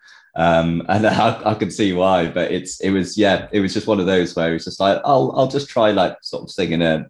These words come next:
a, along to a track 'cause it's quite easy to do and, and to see what people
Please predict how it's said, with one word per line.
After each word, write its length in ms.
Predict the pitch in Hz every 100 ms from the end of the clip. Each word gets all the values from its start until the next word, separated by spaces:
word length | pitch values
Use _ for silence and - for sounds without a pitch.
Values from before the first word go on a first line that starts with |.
| -
a, 120 | - -
along 260 | 85 82
to 100 | -
a 40 | 76
track 340 | 90 80 -
'cause 100 | 80
it's 140 | 85
quite 180 | - 78
easy 260 | 80 80 80
to 100 | -
do 340 | 78 76 76
and, 240 | 76 80 82 - - _
and 140 | 85 80
to 60 | -
see 220 | - 80
what 340 | 76 - -
people 460 | 90 78 78 78